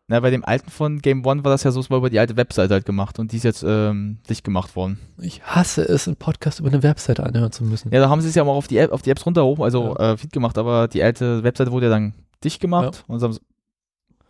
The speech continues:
Speaker 2: Ja, wenn du den a-, drehst dann, ne?
Speaker 1: Ey,
Speaker 2: Aber
Speaker 1: das
Speaker 2: ist geil,
Speaker 1: ist
Speaker 2: ne? <laughs> Gibt's so einen großen Bildschirm, zu gucken, was das iPhone macht, ist schon schick.
Speaker 1: Äh, willst du mal was hören? Ich
Speaker 2: Ja.
Speaker 1: hab damals mal die Apple T V genutzt, als ich damals für meine,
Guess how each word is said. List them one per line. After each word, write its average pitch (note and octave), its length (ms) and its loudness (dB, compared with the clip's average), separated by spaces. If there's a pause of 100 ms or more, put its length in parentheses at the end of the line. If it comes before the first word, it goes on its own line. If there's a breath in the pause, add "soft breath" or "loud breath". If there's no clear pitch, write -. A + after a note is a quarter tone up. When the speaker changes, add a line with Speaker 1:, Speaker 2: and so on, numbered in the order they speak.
(200)
Speaker 2:
Ja, B2+ 160 4
wenn C3+ 100 2
du C#3 60 2
den C3 200 0
a-, D3 160 -4
drehst C#3+ 320 0
dann, C3 140 2
ne? D#3 160 -2 (400 soft breath)
Speaker 1:
Ey, - 100 -4
Speaker 2:
Aber G#2 60 0
Speaker 1:
das G#2 140 -2
Speaker 2:
ist A#2+ 40 -2
geil, G#2+ 220 2
Speaker 1:
ist - 0 -
Speaker 2:
ne? G2+ 80 -6
<laughs> - 800 -20
Gibt's - 220 2
so D3+ 60 0 (120)
einen C3 60 4
großen D3+ 440 2
Bildschirm, D#3 500 2 (400 soft breath)
zu D#3+ 140 2
gucken, D#3 220 -2
was C#3+ 100 2
das C3 100 -6
iPhone C#3+ 160 -6
macht, C3+ 140 -4
ist - 80 -8
schon A#2+ 140 -8
schick. - 260 -12 (240)
Speaker 1:
Äh, C3 360 4
willst E3 140 -4
du D#3 60 2
mal C3 60 2
was C#3 100 2
hören? E3+ 140 2
Ich D#3 40 -2
Speaker 2:
Ja. - 60 0
Speaker 1:
hab C#3 60 -8
damals B2+ 300 0
mal C3 200 0
die A#2+ 100 0
Apple C#3+ 160 0
T C#3 140 -6
V C3+ 60 -2
genutzt, C3+ 200 0
als B2 120 0
ich - 40 -14
damals B2 220 2
für B2 60 -2
meine, A#2 380 4